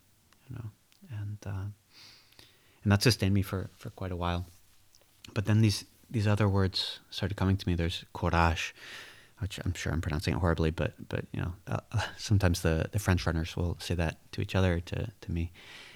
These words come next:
And now I say it to all the, all the French people. I, I just love it. I don't know what it is about it, but courage, courage. It's like, yes, that's what it's about, you know, just courage, strength, just, just go. And, and from that, uh, the,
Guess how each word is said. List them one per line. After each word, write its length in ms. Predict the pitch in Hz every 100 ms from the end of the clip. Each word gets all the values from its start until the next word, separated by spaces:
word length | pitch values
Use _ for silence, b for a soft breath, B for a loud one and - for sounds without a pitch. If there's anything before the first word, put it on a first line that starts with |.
| B
And 80 | 87
now 120 | 78
I 100 | 76
say 160 | - -
it 100 | -
to 80 |
all 40 | 95
the, 180 | 85 - -
all 100 | 104
the 80 | 85
French 200 | - -
people. 240 | - -
I, 180 | - 143
I 20 |
just 220 | 110 104 -
love 120 | 101
it. 120 | -
I 80 | -
don't 160 | 98 85
know 80 | 85
what 160 | 87
it 100 | -
is 140 | 90 98
about 180 | -
it, 40 | -
but 120 | - -
courage, 440 | - 92 - -
courage. 500 | - - 107 - - B B B B _
It's 180 | - -
like, 320 | 82 82 - - - _ _ -
yes, 280 | - - -
that's 180 | - -
what 60 |
it's 140 | 117 -
about, 320 | - 50 - -
you 60 |
know, 160 | - 98 -
just 360 | - - - -
courage, 440 | - - - - -
strength, 580 | - - - - -
just, 340 | - - - -
just 240 | - -
go. 260 | - - 101 B B B B B _ _ _ _ - -
And, 220 | 104 92 - _ -
and 120 | 101
from 200 | - 98
that, 240 | 92 92 - -
uh, 140 | 95 - _ _ B B B B B B B _ _ _ _ -
the, 440 | - 87 82 78